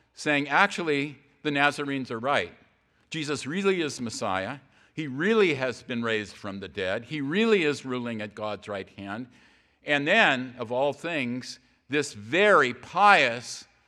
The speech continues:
Pharisee begins to say, "Oh, and by the way, through Jesus, God is welcoming into his own family, into the family of Abraham,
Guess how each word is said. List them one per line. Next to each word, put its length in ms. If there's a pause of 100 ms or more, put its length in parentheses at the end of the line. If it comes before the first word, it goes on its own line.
(140)
Pharisee 760
begins 360
to 120
say, 300
"Oh, 160
and 140
by 180
the 120
way, 460 (840)
through 180
Jesus, 680
God 260
is 180
welcoming 880 (320)
into 540
his 500
own 240
family, 600
into 360
the 120
family 500
of 100
Abraham, 1040